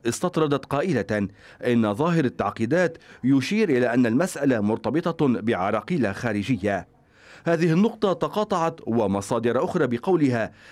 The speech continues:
إن الرئيس بري لا يرى أن شيئا يعوق التأليف في الشكل، ملمحة في هذا الإطار إلى أن رئيس المجلس بات يخشى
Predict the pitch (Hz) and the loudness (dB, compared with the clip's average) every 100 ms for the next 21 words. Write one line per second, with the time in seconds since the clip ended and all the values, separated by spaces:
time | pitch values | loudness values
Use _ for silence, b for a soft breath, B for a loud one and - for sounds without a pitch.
0 | - 107 113 113 113 117 143 156 190 175 | -2 2 2 2 0 0 0 0 2 2
1 | 120 - 110 120 180 185 135 123 117 190 | 2 0 0 2 2 2 2 2 2 2
2 | 202 143 123 101 117 117 170 143 120 - | 0 2 0 2 2 2 2 0 -2 -2
3 | 120 165 147 - _ - 107 - 226 104 | -2 0 -2 -4 _ -10 -6 -2 -2 -2
4 | 92 - _ b b 98 98 95 131 139 | -6 -12 _ b b 0 2 2 2 0
5 | 143 123 95 85 90 101 92 98 175 143 | -2 -2 -2 -4 -2 -2 -4 -2 0 0
6 | - B B B 117 110 127 123 123 147 | -4 B B B 0 2 2 2 0 0
7 | 143 190 185 165 165 127 185 185 196 165 | 0 0 0 -2 -4 -2 -2 0 0 -2
8 | - 120 | -2 -2